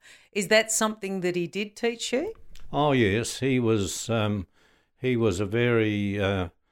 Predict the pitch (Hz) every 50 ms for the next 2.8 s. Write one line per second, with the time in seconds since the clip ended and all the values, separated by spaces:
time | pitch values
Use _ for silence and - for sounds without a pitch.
0 | _ _ _ _ _ _ 107 107 113 - - - - - 101 95 - - - _
1 | 120 117 - - _ _ 110 98 87 95 104 110 113 117 123 120 104 120 139 139
2 | 151 175 170 - - - 101 110 117 110 107 107 95 82 -